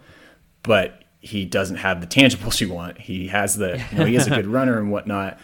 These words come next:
Speaker 1: but I don't really trust him as a, as a thrower. I mean,
Speaker 2: Yeah.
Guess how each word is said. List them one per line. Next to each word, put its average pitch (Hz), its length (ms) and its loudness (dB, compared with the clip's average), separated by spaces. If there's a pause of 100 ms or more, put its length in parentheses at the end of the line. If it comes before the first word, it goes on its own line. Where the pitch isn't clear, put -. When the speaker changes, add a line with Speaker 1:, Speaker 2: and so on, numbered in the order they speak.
(360)
Speaker 1:
but 90 280 -6 (340)
I 98 40 -6
don't 101 200 -2
really 92 220 -8
trust - 360 -2
him 104 120 -2
as 92 340 -6
a, 85 480 -6
as 95 180 -2
a 101 60 -6
thrower. 101 580 -4
I 95 60 -8
mean, 90 320 -8 (120)
Speaker 2:
Yeah. 95 180 -12